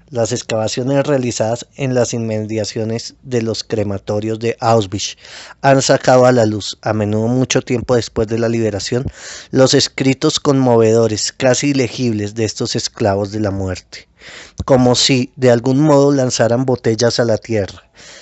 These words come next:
salvo que no siempre contaban con botellas en las que poder preservar su mensaje. En el mejor de los casos, contaban con una escudilla de hojalata. Estos escritos sufrían el asedio de dos amenazas añadidas.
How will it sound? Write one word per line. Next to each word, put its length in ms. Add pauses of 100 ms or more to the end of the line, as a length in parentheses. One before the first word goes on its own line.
salvo 480 (320)
que 140
no 160
siempre 460
contaban 480
con 200
botellas 680
en 160
las 260 (640)
que 140
poder 500 (320)
preservar 560
su 140
mensaje. 600 (240)
En 140
el 80
mejor 320
de 100
los 200
casos, 400
contaban 400
con 260
una 260 (460)
escudilla 680
de 120
hojalata. 540 (1200)
Estos 480
escritos 560
sufrían 600
el 180
asedio 560
de 160
dos 340
amenazas 600
añadidas. 720